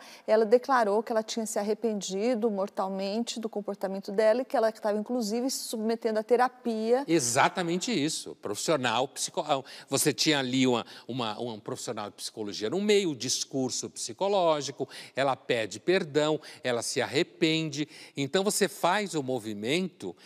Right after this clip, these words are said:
Speaker 2: no sentido de recuperar o engajamento que significa a viabilidade profissional.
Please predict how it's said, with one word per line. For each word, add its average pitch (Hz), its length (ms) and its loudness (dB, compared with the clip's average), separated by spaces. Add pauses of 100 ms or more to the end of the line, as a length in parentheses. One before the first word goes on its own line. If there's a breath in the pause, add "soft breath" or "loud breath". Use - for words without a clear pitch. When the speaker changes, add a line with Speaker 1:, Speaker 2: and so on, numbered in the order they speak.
(160 loud breath)
Speaker 2:
no 147 160 0
sentido 170 480 -2
de 165 140 -4
recuperar 165 880 2
o 185 60 0
engajamento 196 720 0
que - 100 -8
significa 226 560 -2
a - 20 -4
viabilidade 214 600 0
profissional. 240 540 -2